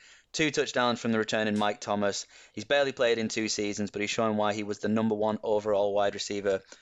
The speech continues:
three years ago. Good game for Jarvis Landry, seven receptions for a hundred and fourteen yards. I'd, I'd take a punt on him for waivers. Uh, and Jameis Winston managed to not throw an I N T, which is always a cause for celebration. Um, I think you've gotta be slightly concerned with Alvin Kamara's usage. Um,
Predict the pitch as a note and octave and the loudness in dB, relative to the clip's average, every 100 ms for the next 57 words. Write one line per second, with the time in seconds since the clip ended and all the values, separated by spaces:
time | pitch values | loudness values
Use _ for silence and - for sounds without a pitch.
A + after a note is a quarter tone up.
0 | _ - A#2 A#2 A2+ G#2+ G#2+ G#2+ G#2+ - | _ -2 2 4 2 2 2 2 0 -8
1 | - - _ D#3 C3+ C#3 B2 A#2+ A#2 A2+ | -20 -20 _ -2 2 0 0 2 2 2
2 | A2 A#2+ A#2 A2 A2 A#2+ A2+ G#2 A2+ A2 | -2 0 0 0 0 0 -2 -2 -2 -2
3 | G#2+ A2 G#2+ G#2+ G#2 - G#2+ G2 G2 G#2 | -4 -2 0 0 -2 0 0 0 -2 0
4 | G#2+ G#2 G2 - - F#2 - - A2+ G2+ | 2 2 0 -4 -4 -4 -4 -8 -4 -4
5 | - A2 G2 G#2+ G2+ G2+ G#2 G#2 G#2 G#2 | -2 -4 -2 -2 -2 0 2 2 2 -2
6 | - - - - G#2+ A2+ A#2+ C3+ C#3 - | -4 -12 -16 -2 0 2 2 2 0 0
7 | C#3 C#3+ A#2+ A2 A2 - A2 A2 A#2 A2+ | -2 0 0 2 0 0 0 2 2 0
8 | - A2+ A2 A2 A2 G#2+ A#2+ G#2+ - G2+ | 0 0 2 2 2 0 -2 -2 -4 -8
9 | - - G#2+ C3 G2+ F#2+ - F#2+ - - | -8 -2 0 2 0 -4 -2 -2 -2 -4
10 | F#2 F#2 G2+ G2 - G2 - - - - | -2 2 2 2 0 -4 -6 -20 -20 -6
11 | A2 G#2+ G#2+ A2 - B2+ C#3 C3+ C3 - | 0 2 2 -2 -2 0 2 2 0 0
12 | B2+ A#2+ A#2 A#2+ A2+ A2 A2 G#2+ A2+ A#2 | 0 -2 -4 0 2 2 0 0 2 2
13 | A#2 A2+ A#2 A2+ A#2 A#2 - - - G2 | 2 0 -2 -2 0 0 -2 -4 -2 0
14 | G2 F#2+ G2 | 2 0 -2